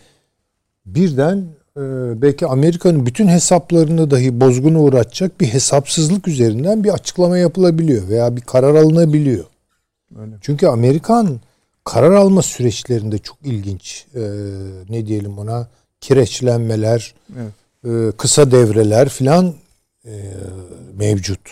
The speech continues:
Speaker 2: Hı hı.
Speaker 1: Ya şimdi bu Amerika için bile olamaz diyemeyeceğimiz şeyler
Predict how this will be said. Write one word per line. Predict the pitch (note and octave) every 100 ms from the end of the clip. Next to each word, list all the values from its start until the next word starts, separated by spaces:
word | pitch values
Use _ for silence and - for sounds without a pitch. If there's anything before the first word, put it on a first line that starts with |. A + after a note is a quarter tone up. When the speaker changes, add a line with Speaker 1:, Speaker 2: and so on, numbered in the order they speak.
| _ _
Speaker 2:
Hı | _
hı. | G2+ A#2+ _ _ F#2+
Speaker 1:
Ya | F2+
şimdi | - A#2
bu | C#3 C#3+
Amerika | B2+ C#3+ E3 E3+
için | C3+ - C#3+
bile | A#2 C#3
olamaz | C#3+ C3 C3 G#2+ F#2+
diyemeyeceğimiz | G#2 G#2 G2+ G#2+ G#2+ C3
şeyler | - B2+ A2+ D3+ F#3+